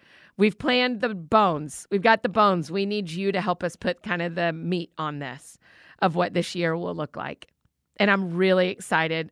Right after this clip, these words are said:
about the other ways that we get to connect, whether that's social media or the A F D Week in Review emails. Y'all's responses to those are incredible. I mean, we just read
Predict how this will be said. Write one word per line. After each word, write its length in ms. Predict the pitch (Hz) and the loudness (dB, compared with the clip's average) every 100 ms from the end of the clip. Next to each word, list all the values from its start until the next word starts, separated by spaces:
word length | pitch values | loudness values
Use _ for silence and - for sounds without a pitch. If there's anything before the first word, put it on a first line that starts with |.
| - | -4
about 300 | 175 180 175 | 0 2 0
the 140 | 175 | -2
other 240 | - 185 190 | 2 2 2
ways 440 | 180 185 180 160 | 2 2 2 0
that 120 | 196 | -6
we 120 | 190 185 | -4 -2
get 180 | 190 | -2
to 80 | 185 | -4
connect, 400 | - 185 180 165 | -8 -4 -4 -4
whether 180 | 175 175 | -4 0
that's 220 | 175 - | -2 -2
social 320 | - 170 - | -4 -4 -4
media 600 | 165 190 214 202 190 175 170 | -4 -2 0 2 2 2 0
or 380 | 180 175 170 160 - - _ | 0 2 2 0 -10 -20 _
the 120 | 190 - | -2 2
A 200 | 202 208 | 0 2
F 220 | 214 185 | -2 -4
D 200 | - 190 | -2 -2
Week 300 | 175 196 196 | 0 -2 -2
in 140 | 175 165 | -4 -2
Review 420 | 160 156 233 233 | -2 -4 -2 -2
emails. 720 | - 214 208 196 185 185 170 | -2 -2 -2 0 0 -2 -2
Y'all's 280 | 185 190 175 | -2 -2 -2
responses 840 | 170 - - 208 233 240 - 180 | -8 -10 -10 -6 -4 -4 -6 -8
to 100 | 190 | -6
those 320 | 165 165 160 | -2 -2 -2
are 180 | - 165 | -4 -4
incredible. 840 | 160 160 - - 185 214 180 156 156 | -4 -4 -12 -8 0 0 0 -2 -2
I 60 | 185 | -2
mean, 260 | 202 180 - _ _ _ _ | -2 -4 -8 _ _ _ _
we 200 | - 196 | 0 0
just 240 | 214 233 - | 2 -2 2
read 300 | 220 202 | 4 4